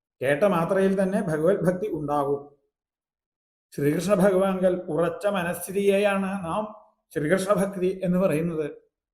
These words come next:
ഭക്തിയെക്കുറിച്ചുള്ള വിശേഷണങ്ങൾ, അതിൻ്റെ വിവിധ ഭാവങ്ങളെല്ലാം നാം രണ്ടാം അധ്യായം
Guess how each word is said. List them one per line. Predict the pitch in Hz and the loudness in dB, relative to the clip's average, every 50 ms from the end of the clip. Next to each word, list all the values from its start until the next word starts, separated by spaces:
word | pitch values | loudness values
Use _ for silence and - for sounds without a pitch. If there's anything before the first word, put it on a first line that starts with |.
| _ _ _ _ _ _ _ _ _ - | _ _ _ _ _ _ _ _ _ -6
ഭക്തിയെക്കുറിച്ചുള്ള | 139 143 135 - 170 180 180 180 180 180 180 180 180 180 185 170 170 175 180 160 | -4 -4 -2 -2 0 2 2 2 2 0 -2 -4 -4 -4 -4 -4 -2 -2 -4 -4
വിശേഷണങ്ങൾ, | 156 131 135 151 165 165 165 165 165 170 165 165 165 190 202 - - - | -6 -4 -2 0 0 0 0 -2 -4 -4 -4 -4 -4 -6 -6 -8 -10 -14
അതിൻ്റെ | 135 - 151 160 170 | -12 -12 -8 -6 -6
വിവിധ | 170 160 151 160 151 165 | -4 -4 -4 -4 -4 -4
ഭാവങ്ങളെല്ലാം | 170 147 170 175 175 175 175 175 170 170 160 160 165 175 180 165 165 | -4 -2 -2 -4 -4 -4 -4 -4 -4 -2 -2 -2 -2 -4 -4 -4 -6
നാം | 160 170 202 220 - - _ _ _ _ 127 | -6 -6 -6 -8 -12 -16 _ _ _ _ -8
രണ്ടാം | 123 139 143 156 175 180 175 | -6 -4 -2 -2 -2 -2 -4
അധ്യായം | 170 165 - 143 165 165 165 165 165 165 - | -6 -6 -6 -4 -4 -2 -2 -2 -2 -4 -8